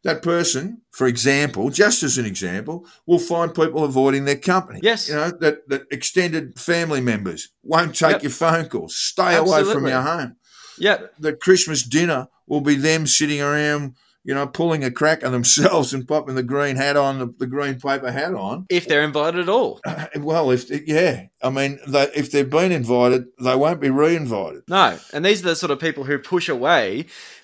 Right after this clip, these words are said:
Speaker 2: people who disagree with them, because that is a classic cult trait to do. And
Speaker 1: Uh, yeah.
Speaker 2: there is an industry around keeping these people in this cult because O A N N, Newsmax, they need to keep these people red-pilled
Speaker 1: Yeah.
Speaker 2: to exist.
Speaker 1: That's right.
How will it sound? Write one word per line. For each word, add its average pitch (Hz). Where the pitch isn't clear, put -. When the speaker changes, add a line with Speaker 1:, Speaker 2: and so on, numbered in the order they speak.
Speaker 2:
people 147
who 139
disagree 139
with 160
them, 107
because 170
that 127
is 143
a 180
classic -
cult -
trait 127
to 160
do. 190
And 143
Speaker 1:
Uh, -
yeah. 139
Speaker 2:
there 175
is 175
an -
industry 190
around 127
keeping 165
these 139
people 135
in 135
this 139
cult 202
because 143
O 196
A 185
N 156
N, 156
Newsmax, 160
they 156
need 156
to 196
keep 180
these 160
people 156
red-pilled 139
Speaker 1:
Yeah. 135
Speaker 2:
to 208
exist. 156
Speaker 1:
That's 151
right. 247